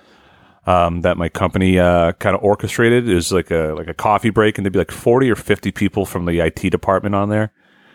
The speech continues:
And, eh, they, they would, like, kinda have games and this and that,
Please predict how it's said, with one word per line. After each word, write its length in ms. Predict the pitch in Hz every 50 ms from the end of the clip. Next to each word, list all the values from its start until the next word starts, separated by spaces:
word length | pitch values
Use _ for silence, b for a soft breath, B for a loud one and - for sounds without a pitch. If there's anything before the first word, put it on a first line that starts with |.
| b b b b b b b b b _ -
And, 440 | 101 95 87 87 85 82 78 95 - _ _ _ _ _ _ _ _ _ _ _ _ -
eh, 280 | - 156 160 156 143 135
they, 120 | 135 131 120
they 140 | - 135 131
would, 120 | 127 127
like, 160 | 123 110 -
kinda 200 | - 117 107 95
have 220 | 95 87 82 85 -
games 380 | 98 98 101 104 107 101 92
and 100 | 92 92
this 160 | 95 90 -
and 140 | 92 87 85
that, 320 | 87 87 92 95 - -